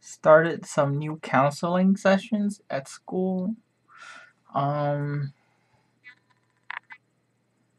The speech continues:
oh, right. And since it's been almost a year, oh, I probably shouldn't show this, but, but my, um, I got a piece of mail from,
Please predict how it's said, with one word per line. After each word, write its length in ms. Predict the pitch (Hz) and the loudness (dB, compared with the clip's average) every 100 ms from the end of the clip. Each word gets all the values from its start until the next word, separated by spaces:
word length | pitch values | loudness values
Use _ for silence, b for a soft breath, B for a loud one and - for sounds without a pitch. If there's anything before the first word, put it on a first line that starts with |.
| _ - - | _ -20 -4
oh, 320 | 156 151 101 _ | 0 0 -4 _
right. 340 | 120 123 - - - _ _ _ - B B B - | -4 -4 -4 -14 -20 _ _ _ -20 B B B -4
And 180 | 139 139 | -4 -2
since 340 | - 180 185 | -2 -2 -2
it's 220 | 143 143 | -4 -6
been 280 | - 143 135 | 0 2 2
almost 540 | - 147 151 156 - | 4 4 4 -2 -2
a 60 | 127 | -4
year, 580 | 117 131 143 147 147 - _ _ _ _ B B - - | -2 -4 -4 -6 -10 -14 _ _ _ _ B B -20 -14
oh, 140 | - 98 | -8 -8
I 40 | |
probably 340 | - - 120 117 | -2 2 2 0
shouldn't 340 | - 113 98 | -4 -6 -6
show 200 | - 98 | -8 -10
this, 500 | 76 - - - _ | -10 -14 -16 -20 _
but, 140 | - - _ b b b - | -18 -18 _ b b b -12
but 100 | - | -4
my, 340 | 147 143 143 | 4 6 6
um, 360 | 131 135 135 139 - _ - - - - _ _ _ _ _ _ _ b b b - | 4 2 -2 -6 -12 _ -20 -14 -12 -14 _ _ _ _ _ _ _ b b b -4
I 100 | 127 | -2
got 200 | 135 143 | 2 4
a 60 | 143 | 2
piece 280 | - 160 147 | 0 -6 -4
of 100 | 139 | 0
mail 340 | 139 143 143 | 0 2 0
from, 680 | - 139 127 117 110 110 | 0 2 4 4 2 0